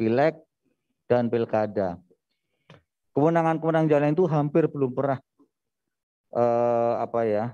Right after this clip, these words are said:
teraktualisasi ya, karena, eh, yang, yang beberapa yang pernah adalah, eh, memutus sengketa, eh, sengketa lembaga, kewenangan lembaga negara.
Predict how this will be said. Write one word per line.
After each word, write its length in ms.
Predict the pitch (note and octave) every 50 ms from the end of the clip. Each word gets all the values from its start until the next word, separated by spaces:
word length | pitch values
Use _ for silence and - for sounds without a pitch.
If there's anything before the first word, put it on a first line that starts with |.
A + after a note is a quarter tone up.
| - _ _ _ _ _ _ _ _ _ _ _
teraktualisasi 1000 | _ - A#2 G#2+ G#2+ A2+ - - B2 A#2+ A#2+ A#2+ A#2 A#2 A#2+ A2+ A2 - - B2
ya, 40 | G2+
karena, 320 | G2 A#2 C3 D#3 D#3+ E3+ E3 - _ _ _ _ _ _ _ _ _ _ _ _ _ _ _ _ _ -
eh, 160 | C3+ C#3 D3+
yang, 120 | D#3+ D3+ D#3
yang 140 | D#3 D3 D3 C#3 - _ -
beberapa 480 | C#3+ C3+ - C#3 C#3+ C3+ C#3 D#3+ D#3+
yang 160 | D3+ D3 C#3
pernah 320 | C#3 C#3 C#3 E3+ F3+ F3 -
adalah, 280 | C3 A#2+ B2 D3+ D#3 - - _ _ _ _ _ _ _ _ _ _ _ _ _ _ _ _ _ _ _
eh, 200 | - A#2+ B2 B2
memutus 400 | B2+ C3 B2+ B2+ B2+ D3+ D3+ -
sengketa, 800 | C#3+ C3+ B2 B2 - B2 A#2+ A#2 - C3+ C#3 C#3+ C#3+ D3 C#3+ C#3 - _ _ _ _ _ -
eh, 540 | A#2 A#2 A#2 A#2 A2+ A2+ A2+ A2+ A2+ A2+ A2 A2+ A2 _ _ _ _
sengketa 400 | _ A#2 A2 A2 A2+ G#2+ A#2+ A#2+
lembaga, 400 | A#2+ A2+ A#2 A#2 A2 G#2+ - A2
kewenangan 400 | G#2 - B2 A#2+ B2 B2 B2 A#2+
lembaga 320 | B2 B2 A#2 A2 - A#2 A#2
negara. 360 | A#2 A2 A#2 G#2+ F#2+ F2